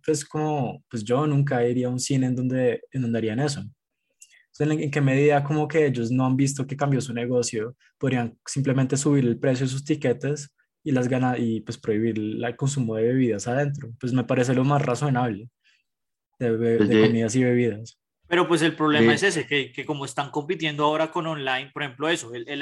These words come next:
Speaker 1: Sí,
Speaker 3: acceso
Speaker 1: no.
Speaker 3: de Disney Plus valía treinta dólares, que eso es incluso caro para,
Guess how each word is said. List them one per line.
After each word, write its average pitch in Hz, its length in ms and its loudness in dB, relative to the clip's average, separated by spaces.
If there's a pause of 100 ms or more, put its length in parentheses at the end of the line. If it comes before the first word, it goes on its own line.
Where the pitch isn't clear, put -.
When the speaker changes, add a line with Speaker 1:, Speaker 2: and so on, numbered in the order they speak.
Speaker 1:
Sí, 135 240 4
Speaker 3:
acceso 147 200 4
Speaker 1:
no. 175 80 2
Speaker 3:
de 180 120 2
Disney 165 380 -2
Plus 190 280 -6
valía 151 380 -4
treinta 156 360 -6
dólares, 156 500 -4 (480)
que 143 100 -12
eso 131 140 -14
es 123 80 -18 (120)
incluso 170 500 0
caro 170 400 0
para, 151 640 0